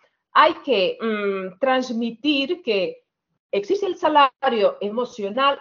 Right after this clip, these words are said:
y uno de los componentes de ese salario emocional tiene que ver con la parte económica. Para mí eso es fundamental. Y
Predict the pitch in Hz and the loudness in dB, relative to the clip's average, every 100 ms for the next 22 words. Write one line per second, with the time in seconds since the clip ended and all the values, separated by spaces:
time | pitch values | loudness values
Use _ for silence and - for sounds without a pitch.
0 | - 226 311 453 427 277 294 269 - 294 | -6 0 2 4 2 0 0 0 2 0
1 | 262 254 262 269 226 202 233 247 220 202 | 2 2 2 0 -2 -2 0 0 -4 -4
2 | 226 226 226 233 220 220 214 208 247 269 | 0 0 0 -2 -4 -8 -8 -4 -2 -4
3 | - 269 269 247 208 247 254 - 262 254 | -4 -4 -2 -2 2 4 2 0 0 0
4 | 214 - 247 262 - 302 330 _ _ _ | -2 4 4 4 -2 -4 -4 _ _ _
5 | _ 233 220 214 175 170 165 160 165 - | _ -2 0 0 -2 -2 -8 -10 -10 -6
6 | - 226 226 269 330 370 214 269 - 254 | 2 4 4 2 -2 -4 0 0 0 0
7 | 359 - _ _ _ - 254 208 180 175 | 0 -4 _ _ _ -8 -4 -4 -4 -6
8 | 175 170 160 151 _ _ _ _ 339 392 | -6 -4 -4 -6 _ _ _ _ -4 -2
9 | 403 - | -4 -8